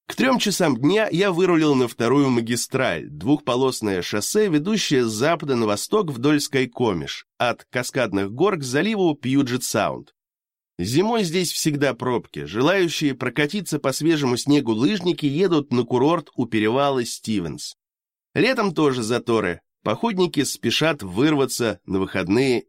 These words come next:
из мирской суеты. Кроме того, в любой сезон здесь не прекращается движение из Сиэтла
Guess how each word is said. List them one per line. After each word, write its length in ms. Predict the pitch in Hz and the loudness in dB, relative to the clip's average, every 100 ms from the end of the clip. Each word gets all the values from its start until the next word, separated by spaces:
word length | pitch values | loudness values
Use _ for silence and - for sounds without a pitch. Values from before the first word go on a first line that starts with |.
| - | -4
из 200 | 101 92 | -4 -2
мирской 460 | 90 - - 113 110 | -2 -4 -2 0 0
суеты. 600 | - 98 92 - 73 - _ _ _ - | 0 0 0 -6 -10 -10 _ _ _ -4
Кроме 280 | 190 226 214 | 0 2 0
того, 280 | 185 180 165 | 0 2 2
в 60 | |
любой 380 | 139 147 165 143 | 2 2 2 0
сезон 500 | - 110 123 175 156 | -2 -4 0 2 2
здесь 300 | 110 127 147 | 0 0 0
не 120 | 135 | -2
прекращается 880 | 113 110 98 98 - 156 160 147 131 | -2 -2 -2 -2 0 2 2 0 -4
движение 720 | 113 104 110 139 180 170 147 | -2 -2 0 2 2 2 2
из 260 | 147 135 - | 0 -6 -6
Сиэтла 680 | - 123 143 143 127 120 | -2 2 2 0 -2 -2